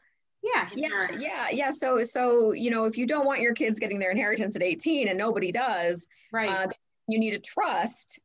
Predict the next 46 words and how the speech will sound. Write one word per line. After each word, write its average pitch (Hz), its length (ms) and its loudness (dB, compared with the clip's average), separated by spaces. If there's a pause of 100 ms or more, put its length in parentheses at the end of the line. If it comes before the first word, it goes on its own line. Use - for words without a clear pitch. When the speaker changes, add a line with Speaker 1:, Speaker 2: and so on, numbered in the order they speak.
(120)
Speaker 2:
you 233 100 0
know, 190 160 2
to 208 160 -2
say, 185 400 -2
"Well, 185 160 2
no, 185 280 2
they 180 140 2
get 180 220 -2
maybe 175 260 0
a 185 60 0
third 190 360 0
at - 120 -2
twenty-one, 160 720 -2
a 156 60 -4
third 165 260 -2
at 160 80 -8
twenty-five, 160 640 -2
a 175 60 0
third 175 220 0
at 151 100 -4
thirty." 170 260 0
You 285 140 2
can 349 140 4
pick 285 180 0 (160)
whatever 190 380 0
you 160 240 -2
want, 160 400 0
and 165 100 -2
you've 170 100 -6
got 175 160 -2
some 165 140 -6
other 156 200 0
options. 160 580 -4
But, 160 220 -4 (340)
you 214 100 0
know, 202 60 2
the 208 100 -2
point 226 240 0
is, 208 180 0
if 190 120 -2
all 185 160 2
you 190 100 2
have 175 220 -2
is 160 140 -2
a 160 80 0
will, 170 600 2